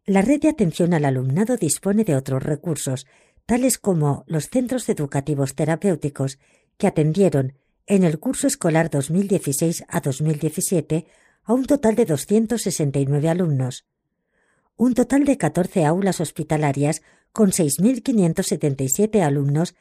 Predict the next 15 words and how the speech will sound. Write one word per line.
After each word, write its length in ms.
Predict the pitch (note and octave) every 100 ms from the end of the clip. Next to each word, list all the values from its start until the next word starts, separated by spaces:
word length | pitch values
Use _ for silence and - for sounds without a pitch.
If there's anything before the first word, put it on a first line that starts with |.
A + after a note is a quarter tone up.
| _ _
en 180 | E3 F#3
ese 220 | B3+ C4+
curso 380 | - D3 C#3 D#3+
escolar, 600 | D3 - E3+ F3+ C3+ C3+ _ _ _ _ _ -
y 160 | G#3+
para 260 | G#3 F3+ D#3+
aquellos 420 | D#3+ B3+ C#4+ -
alumnos 440 | G3 D3+ D#3+ F3
que 140 | - D3
no 120 | D3+
pueden 300 | G3 F3+ D3+
desplazarse 800 | C#3+ - C3+ E3 F#3+ - D3+ -
al 160 | - D3
centro 400 | F#3+ F#3 D#3 C#3
educativo, 720 | C3+ C3+ F3 E3 F3 D#3